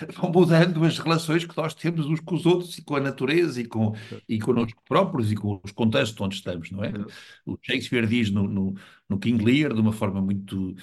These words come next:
Speaker 1: eh, notável, que é, é muito estranho como é que um pai e uma mãe dão três filhas tão diferentes umas das outras, não é?
Speaker 2: <laughs>
Speaker 1: A Regan, a Goneril e a, e a, e a,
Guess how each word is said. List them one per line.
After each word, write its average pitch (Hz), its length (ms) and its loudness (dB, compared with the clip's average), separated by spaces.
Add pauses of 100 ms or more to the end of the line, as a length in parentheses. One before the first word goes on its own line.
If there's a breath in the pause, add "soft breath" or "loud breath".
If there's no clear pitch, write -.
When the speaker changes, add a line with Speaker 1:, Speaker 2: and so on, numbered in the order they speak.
(360 loud breath)
Speaker 1:
eh, 90 380 -6
notável, 113 720 0
que 117 520 2
é, 120 120 0
é 113 60 6
muito 135 420 6
estranho 131 500 -6
como 131 220 -6
é 131 80 -4
que - 120 -10
um 117 120 0
pai 107 300 -2
e 107 80 0
uma 110 100 4
mãe 123 300 0 (280 loud breath)
dão 135 360 0
três 131 440 0
filhas 139 400 -6
tão 147 180 -4
diferentes 139 460 -4
umas 151 180 0
das 160 200 0
outras, 139 320 -2
não 95 120 -4
é? 76 100 -2
Speaker 2:
<laughs> - 340 -12 (320)
Speaker 1:
A 110 420 -6
Regan, 117 440 0
a 101 60 0
Goneril 113 500 2
e 107 160 -2
a, 101 140 -4
e 101 120 -2
a, 107 160 -4
e 101 140 0
a, 98 180 0